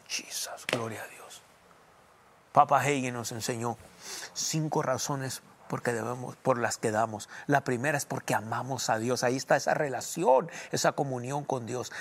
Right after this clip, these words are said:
Segundo, porque amamos a la gente. Podemos ser de bendición a la gente. Tercera, porque amamos nuestra iglesia local. Amamos donde nos alimentamos primordialmente, principalmente.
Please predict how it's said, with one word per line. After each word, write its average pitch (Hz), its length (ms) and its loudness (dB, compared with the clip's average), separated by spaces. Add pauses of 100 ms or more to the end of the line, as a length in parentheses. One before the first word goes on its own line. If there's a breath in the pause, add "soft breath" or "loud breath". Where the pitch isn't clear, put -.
Segundo, 139 480 2
porque 135 260 -2
amamos 123 440 0
a 123 100 2
la 110 140 0
gente. - 560 -4 (400)
Podemos 131 320 2
ser 131 160 2
de 139 80 0
bendición 131 560 -2
a 131 80 0
la 123 100 -6
gente. - 340 -8 (220 loud breath)
Tercera, 180 440 4
porque 143 260 0
amamos 135 380 -2
nuestra 131 340 -2
iglesia 120 500 -2
local. 135 640 -2 (1700)
Amamos 147 400 2
donde 135 240 0
nos 123 200 -2
alimentamos 120 760 0
primordialmente, 120 1040 -2 (100)
principalmente. 131 960 -4